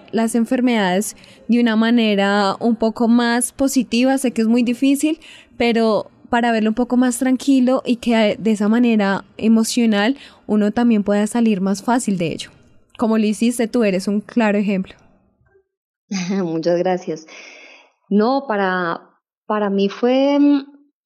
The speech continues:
Speaker 2: fue como un descubrimiento todo este mundo de, de la medicina alternativa,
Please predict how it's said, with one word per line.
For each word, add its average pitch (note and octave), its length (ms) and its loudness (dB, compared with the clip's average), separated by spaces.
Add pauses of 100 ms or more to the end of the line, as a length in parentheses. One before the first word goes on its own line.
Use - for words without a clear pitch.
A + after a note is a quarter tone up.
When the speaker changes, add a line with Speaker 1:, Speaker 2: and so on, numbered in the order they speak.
(260)
Speaker 2:
fue G#3 120 -2
como A#3 220 -2
un B3+ 100 2
descubrimiento G#3 920 0 (380)
todo G3+ 220 0
este G3+ 220 -4
mundo G#3+ 420 -2
de, F#3+ 440 -2
de F3+ 120 -2
la E3+ 120 -2
medicina E3 400 -4
alternativa, F3 760 -4